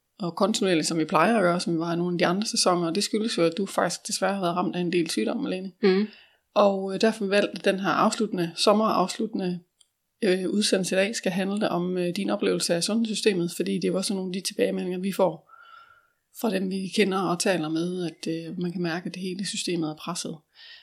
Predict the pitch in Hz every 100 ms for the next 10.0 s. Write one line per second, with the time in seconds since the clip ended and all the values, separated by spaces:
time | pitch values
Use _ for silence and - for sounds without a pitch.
0 | _ 226 202 190 196 208 208 202 190 180
1 | 170 190 - 160 156 160 165 170 165 165
2 | 170 170 214 180 202 196 185 175 - 156
3 | 147 165 180 180 185 196 156 160 180 -
4 | 170 170 196 208 196 196 156 156 151 202
5 | 170 208 175 - 147 - 160 170 156 -
6 | 202 190 165 165 _ _ - - 196 180
7 | 170 160 156 151 151 _ - 226 233 220
8 | 214 - 196 190 196 - _ - 254 254
9 | - _ - 247 220 208 185 214 185